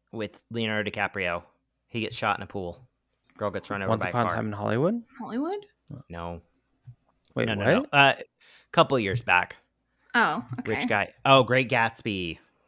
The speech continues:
Speaker 3: Oh. <laughs>
Speaker 2: That's how you choose to describe The Great Gra-, <laughs> Gatsby?
Speaker 1: Okay. It, okay, so this is actually really interesting. This came, uh,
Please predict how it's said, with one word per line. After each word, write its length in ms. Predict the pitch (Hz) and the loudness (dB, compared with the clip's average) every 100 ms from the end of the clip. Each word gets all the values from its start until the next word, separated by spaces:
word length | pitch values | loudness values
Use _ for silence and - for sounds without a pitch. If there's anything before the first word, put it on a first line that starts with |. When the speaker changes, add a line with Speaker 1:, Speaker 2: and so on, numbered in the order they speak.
| _ - - - - _ - | _ -18 -18 -16 -20 _ 6
Speaker 3:
Oh. 400 | 247 185 170 254 | 10 10 8 0
<laughs> 60 | - - 339 - - 403 403 932 932 - 831 - - - - - - 392 - - _ _ - - - 117 | 2 2 2 -8 4 4 4 -10 8 8 8 -8 -16 -4 -4 -2 6 6 4 -18 _ _ -18 -6 2 4
Speaker 2:
That's 240 | 120 120 - | 8 8 8
how 80 | |
you 120 | 147 139 | 6 6
choose 240 | - 131 | 4 4
to 80 | 131 | 4
describe 380 | 113 - 98 104 | 0 4 4 6
The 80 | 110 | 2
Great 220 | 95 - | 0 0
Gra-, 120 | 98 | -2
<laughs> 260 | - 110 - | -2 -2 -2
Gatsby? 500 | 92 - - 254 - 294 330 - _ _ _ - - - - | -4 -4 0 0 4 4 4 -4 _ _ _ -14 -8 -8 0
Speaker 1:
Okay. 260 | 190 196 - - 392 - - - - 294 - | 6 8 6 2 2 0 -18 -12 -6 -6 4
It, 200 | 214 208 202 | 8 8 8
okay, 320 | 160 117 101 | 8 6 4
so 380 | - 180 165 151 | 8 12 12 10
this 220 | 139 170 240 | 6 2 6
is 80 | |
actually 280 | 226 196 185 | 6 6 4
really 240 | 156 143 143 | 4 4 2
interesting. 300 | - 117 98 _ _ - | 0 -2 -4 _ _ -6
This 140 | 139 - | -4 2
came, 160 | 185 - - | 0 2 4
uh, 340 | 131 120 | 6 6